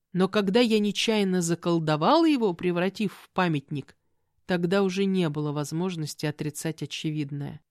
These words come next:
Но раздумывать особо было некогда. Слишком много событий происходили одно за одним. А в памяти хранились знания, полученные в результате многих часов сидения над книгами.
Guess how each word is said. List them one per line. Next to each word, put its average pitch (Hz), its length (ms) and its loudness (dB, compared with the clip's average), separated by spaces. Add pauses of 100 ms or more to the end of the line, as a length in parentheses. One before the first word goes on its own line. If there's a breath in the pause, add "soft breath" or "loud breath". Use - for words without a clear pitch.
(560)
Но 277 140 6
раздумывать 285 600 4
особо 233 360 2
было 240 200 2
некогда. 233 600 -4 (240)
Слишком 254 500 0
много 226 340 0
событий 214 480 -2
происходили 160 760 -2
одно 156 340 -2
за 156 160 -2
одним. 143 420 -4 (580)
А 175 140 0
в - 100 -12
памяти 285 460 4
хранились 220 580 0
знания, 240 500 0
полученные 226 680 0
в 208 40 -2
результате 208 600 0
многих 214 440 -2
часов - 460 -4
сидения 190 560 0
над 190 220 -4
книгами. 143 640 -2